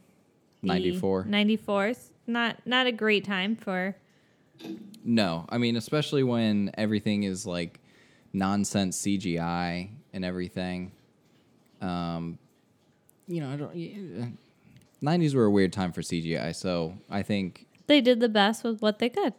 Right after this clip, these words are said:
Speaker 2: the fact that this movie used a real animatronic T-Rex really worked in their favor.
Speaker 1: Yeah.
Speaker 2: And so for that,
Speaker 1: Five stars.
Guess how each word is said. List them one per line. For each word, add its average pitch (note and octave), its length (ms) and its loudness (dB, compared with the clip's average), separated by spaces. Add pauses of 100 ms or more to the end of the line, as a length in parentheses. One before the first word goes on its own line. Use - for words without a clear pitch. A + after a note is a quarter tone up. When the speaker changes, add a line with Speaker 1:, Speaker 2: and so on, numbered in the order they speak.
Speaker 2:
the G#2 80 0
fact G#2+ 260 2
that G#2 120 0
this G#2+ 180 -2
movie G2+ 240 2
used G#2+ 560 6
a F#2+ 60 6
real F#2+ 240 6
animatronic F2 760 2 (220)
T-Rex E2 600 -2 (100)
really F2 360 4
worked E2 300 0
in E2+ 100 2
their D2+ 120 -2
favor. - 400 -8 (100)
Speaker 1:
Yeah. C4+ 300 -2 (560)
Speaker 2:
And F2+ 120 0
so F#2 600 4 (320)
for - 120 -2
that, B2 360 2 (1300)
Speaker 1:
Five B3+ 200 8
stars. - 480 -2